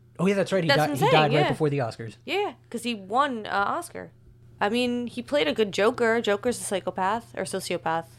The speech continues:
Speaker 2: I forget which one. They're
Speaker 1: Actually, I wouldn't
Speaker 2: different.
Speaker 1: mind. I don't know. He, I don't think, I don't think he would have played it better than Javier Bardem, though.
Speaker 2: No, I don't think anyone could have
Speaker 1: Um,
Speaker 2: played it better
Speaker 1: I
Speaker 2: than
Speaker 1: think he
Speaker 2: him.
Speaker 1: would have done Llewellyn Moss.
Speaker 2: It would
Speaker 1: I
Speaker 2: have
Speaker 1: think
Speaker 2: been,
Speaker 1: he
Speaker 2: it would have
Speaker 1: done
Speaker 2: been a
Speaker 1: that.
Speaker 2: different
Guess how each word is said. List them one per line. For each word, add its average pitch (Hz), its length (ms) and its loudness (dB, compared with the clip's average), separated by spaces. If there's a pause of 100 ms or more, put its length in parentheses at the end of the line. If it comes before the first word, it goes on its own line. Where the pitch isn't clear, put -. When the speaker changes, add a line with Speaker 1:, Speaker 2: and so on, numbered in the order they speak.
(120)
Speaker 2:
I - 60 -10
forget 180 200 -6
which 170 160 -10
one. 165 120 -4
They're 151 120 0
Speaker 1:
Actually, 240 180 4
I 214 40 6
wouldn't 262 160 4
Speaker 2:
different. 262 100 2
Speaker 1:
mind. 165 320 0 (640)
I 143 160 2
don't 226 100 2
know. 254 100 4
He, 208 240 0
I 110 160 -4
don't 185 100 4
think, 196 300 -2
I 139 60 2
don't 170 100 2
think 180 100 0
he 175 80 2
would 170 100 2
have 151 80 2
played 151 200 2
it 110 80 0
better 113 180 0
than 107 120 -4
Javier 107 300 -4
Bardem, 101 360 -4
though. 95 260 -8
Speaker 2:
No, 214 480 6
I 196 120 4
don't 208 180 -2
think 190 140 -2
anyone 196 320 0
could 190 100 -2
have 196 80 0
Speaker 1:
Um, - 40 -10
Speaker 2:
played 180 160 0
it 170 80 -2
better 175 140 -4
Speaker 1:
I 175 40 2
Speaker 2:
than 190 80 4
Speaker 1:
think 339 120 0
he 175 60 0
Speaker 2:
him. 254 60 2
Speaker 1:
would 214 80 4
have 165 80 2
done 147 220 0
Llewellyn 151 360 2
Moss. 120 100 -2
Speaker 2:
It 311 80 4
would 359 100 6
Speaker 1:
I 339 40 4
Speaker 2:
have 247 60 0
Speaker 1:
think 294 120 2
Speaker 2:
been, 254 100 6
Speaker 1:
he 247 40 2
Speaker 2:
it 247 40 0
would 294 120 4
have 262 100 4
Speaker 1:
done 254 120 4
Speaker 2:
been 233 80 2
a 214 40 2
Speaker 1:
that. 170 80 -12
Speaker 2:
different 208 540 -2